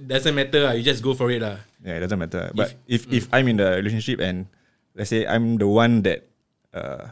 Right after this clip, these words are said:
Speaker 1: Breaks
Speaker 2: wanted,
Speaker 1: up.
Speaker 2: wanted the breakup,
Speaker 1: Mm.
Speaker 2: I would give more time for that person to move on. But
Speaker 1: Okay.
Speaker 2: if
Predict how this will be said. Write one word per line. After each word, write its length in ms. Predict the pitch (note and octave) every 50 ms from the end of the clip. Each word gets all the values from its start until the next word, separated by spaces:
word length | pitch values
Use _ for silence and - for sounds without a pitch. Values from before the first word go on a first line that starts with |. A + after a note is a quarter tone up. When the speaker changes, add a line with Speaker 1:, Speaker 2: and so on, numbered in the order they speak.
| G#2
Speaker 1:
Breaks 80 | G#2 A2+
Speaker 2:
wanted, 220 | A2+ A2+ - - -
Speaker 1:
up. 40 | G#2+
Speaker 2:
wanted 200 | A2+ B2 A#2+ B2+ G2
the 60 | F#2+ F#2+
breakup, 320 | G#2 G2 - G#2 G2+ -
Speaker 1:
Mm. 320 | B2 B2+ A#2+ G#2 F#2 - - _ _ _ _ _ _ _
Speaker 2:
I 60 | - A#2+
would 140 | A2+ G#2+ G#2+
give 140 | D3+ C#3 C3
more 180 | A#2 A#2+ B2 A#2+ -
time 400 | B2 A#2+ A#2+ B2 B2+ B2+ B2+ - -
for 100 | - G#2
that 160 | F#2 - - -
person 300 | G#2+ - - A2+ G#2+ G2+
to 80 | G2 F#2+
move 160 | G#2 G#2 G#2
on. 160 | A#2+ D#3 G#3 G3+ - _ _ _ _ _ _ _ _ -
But 240 | G#2+ A2+ G#2+ - B2+
Speaker 1:
Okay. 140 | A#2 A#2 G#2
Speaker 2:
if 100 | -